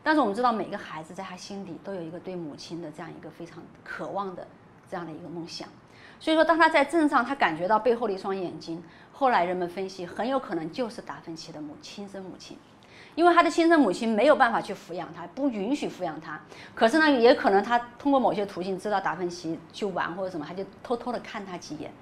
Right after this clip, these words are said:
但是呢，又不敢正大光明。所以达芬奇的感受到的那双眼睛，有可能真的就是达芬奇的母亲。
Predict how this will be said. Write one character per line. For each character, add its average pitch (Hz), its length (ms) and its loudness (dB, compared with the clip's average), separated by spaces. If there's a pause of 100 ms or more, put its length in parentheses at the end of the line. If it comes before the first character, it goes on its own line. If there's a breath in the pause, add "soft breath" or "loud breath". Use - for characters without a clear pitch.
(380 loud breath)
但 214 120 -4
是 220 100 -4
呢， 214 80 0
又 220 100 2
不 220 100 -6
敢 190 200 -2
正 190 120 -6
大 175 140 -2
光 165 180 -6
明。 170 140 -10 (460 loud breath)
所 - 100 0
以 - 40 2
达 233 140 4
芬 269 120 0
奇 208 160 -4
的 208 100 0
感 170 220 -4
受 196 200 -2 (440)
到 185 120 2
的 170 120 -2
那 175 120 -2
双 180 140 -2
眼 165 180 -8
睛， 160 280 -10
有 185 120 -8
可 190 140 -10
能 151 160 -8
真 202 180 -8
的 185 60 -6
就 170 160 -10
是 165 80 -16
达 - 140 -14 (100)
芬 170 80 -14
奇 - 160 -16
的 147 60 -12
母 - 180 -10
亲。 - 220 -18